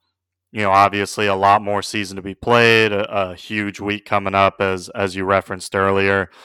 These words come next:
Uh, why don't we get to some mailbag questions? Um, it got a little bit off the rails, but, <laughs> uh, so if we,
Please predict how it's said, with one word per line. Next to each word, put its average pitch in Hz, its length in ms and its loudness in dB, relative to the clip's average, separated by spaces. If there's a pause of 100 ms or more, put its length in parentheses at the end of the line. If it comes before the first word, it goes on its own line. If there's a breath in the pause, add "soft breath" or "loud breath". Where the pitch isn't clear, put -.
(560 loud breath)
Uh, 107 180 6
why 117 140 8
don't 156 80 4
we 170 80 0
get 147 180 -2
to 139 100 -6
some 113 260 -6
mailbag 107 500 4
questions? 110 840 -4 (380)
Um, 101 480 2
it 107 80 -8
got 123 180 4
a 113 60 4
little 110 260 4
bit 117 160 4
off 107 320 2
the 113 120 -2
rails, 101 680 -2 (260)
but, 104 220 2
<laughs> 104 140 0
uh, 151 260 4
so 131 240 4
if 113 80 -2
we, 135 180 2